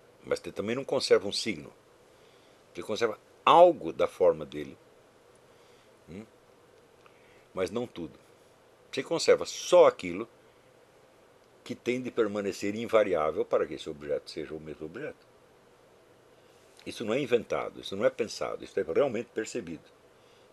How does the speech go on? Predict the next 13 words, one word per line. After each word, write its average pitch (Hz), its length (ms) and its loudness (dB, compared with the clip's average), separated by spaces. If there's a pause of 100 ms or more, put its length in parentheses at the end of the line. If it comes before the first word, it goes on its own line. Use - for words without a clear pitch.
e 92 40 -14
guardado 87 380 4
na 92 80 -6
memória 117 380 0
como 101 200 -10
tal. - 280 -2 (920)
Então, 78 160 2
por - 120 -14
exemplo, 62 180 -12
você 90 80 -8
percebe 78 480 -8
uma 92 140 -8
vaca, 90 400 0